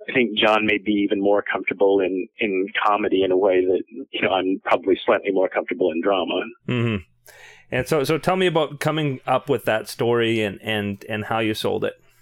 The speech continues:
Speaker 1: I had an ex-girlfriend who's British, and she sent me this email saying, "There's this show, you've gotta watch it. It is your thing. You're gonna love this.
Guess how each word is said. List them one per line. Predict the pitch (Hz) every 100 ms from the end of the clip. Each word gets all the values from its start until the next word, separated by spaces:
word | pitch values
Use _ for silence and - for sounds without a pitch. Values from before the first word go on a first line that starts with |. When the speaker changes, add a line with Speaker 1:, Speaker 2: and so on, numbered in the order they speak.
| _ _ _ -
Speaker 1:
I | 123
had | 123 120
an | 113 135
ex-girlfriend | 135 - 131 135 131 123 110 101 101 98
who's | 107 95
British, | 123 123 98 87 - - -
and | 113 107 104 101 101 104 -
she | - -
sent | 143
me | 131
this | 117 107 - _ _ _
email | 135 127 123 110 107 107 95 -
saying, | 117 107
"There's | 107 107
this | 107 - -
show, | 139 123 123 120 117 110 _ _ _ _
you've | 120 -
gotta | 120 123 127
watch | 117 113 107 120
it. | 104 -
It | - 104
is | 95
your | 104 120 123 -
thing. | 120 110 104
You're | 110
gonna | 110 104
love | 104 117 110
this. | 104 107 107